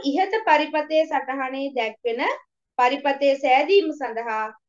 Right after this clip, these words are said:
පහත සඳහන් සංරචක වයර් සමග සම්බන්ධ කළ යුතු ආකාරය අඳින්න කියලා.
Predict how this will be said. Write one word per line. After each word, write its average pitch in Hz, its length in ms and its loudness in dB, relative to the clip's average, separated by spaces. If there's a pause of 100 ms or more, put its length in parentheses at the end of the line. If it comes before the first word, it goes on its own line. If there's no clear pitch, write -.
(200)
පහත 311 420 0
සඳහන් 285 480 -2
සංරචක 233 680 -6 (140)
වයර් 277 380 2 (240)
සමග 254 400 -6 (720)
සම්බන්ධ 339 560 2
කළ 285 200 0
යුතු 277 320 0
ආකාරය 240 560 -2
අඳින්න 240 380 -4
කියලා. 185 300 -16